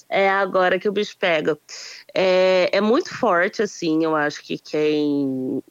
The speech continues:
enfim, tem tendência suicida e, e tem uma dificuldade com isso, eu acho que não é bom assistir.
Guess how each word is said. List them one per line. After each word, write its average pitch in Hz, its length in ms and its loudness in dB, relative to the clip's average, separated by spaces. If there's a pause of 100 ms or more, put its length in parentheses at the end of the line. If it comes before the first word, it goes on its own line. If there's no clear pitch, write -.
enfim, 185 380 -2
tem 165 180 -2
tendência 165 640 -2
suicida 147 1400 -4 (500)
e, 139 1200 2 (240)
e 151 120 0
tem 160 140 0
uma 151 120 2
dificuldade 156 640 -2
com 165 140 -2
isso, 156 240 0
eu 156 60 2
acho 156 140 -2
que - 120 -8
não 170 200 2
é 175 60 0
bom 156 480 2
assistir. 170 680 -4